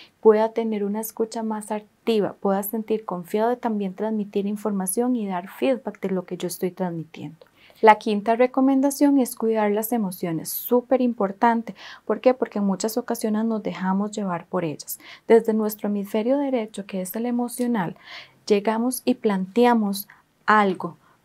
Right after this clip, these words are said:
¿Por qué? Porque la emoción se manifiesta desde la energía y nosotros así es como reaccionamos. Nuestro hemisferio izquierdo es la parte racional. La inteligencia emocional lo que plantea es poder poner en equilibrio estos dos hemisferios.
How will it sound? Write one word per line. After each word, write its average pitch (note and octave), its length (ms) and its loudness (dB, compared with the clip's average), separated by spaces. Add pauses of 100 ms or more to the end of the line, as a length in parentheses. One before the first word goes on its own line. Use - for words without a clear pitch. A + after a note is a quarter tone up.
(120)
¿Por A3 180 10
qué? C#4+ 280 2
Porque G#3+ 240 -4
la G3+ 100 0
emoción G3 420 -2
se A#3+ 120 -6
manifiesta A#3 800 -2
desde A3 160 -4
la G3+ 140 -2
energía F#3 680 -2
y G#3 80 0
nosotros G3 540 -2
así A3 260 -2
es A#3 160 0
como G#3 240 -4
reaccionamos. E3+ 760 -8 (300)
Nuestro C4 280 2
hemisferio C4 460 2
izquierdo A3+ 500 -2
es A3+ 80 0
la G#3+ 120 0
parte G3+ 360 -4
racional. G3+ 640 -6 (300)
La G#3 100 2
inteligencia G#3 640 -2
emocional A3+ 520 0
lo A3 120 -4
que G#3+ 100 -8
plantea A3 540 -2
es G3+ 100 -8
poder G3+ 400 -4
poner G#3+ 320 -4
en A3 100 -2
equilibrio G3 540 -4
estos G#3 260 -6
dos F#3+ 200 -6
hemisferios. F#3 680 -4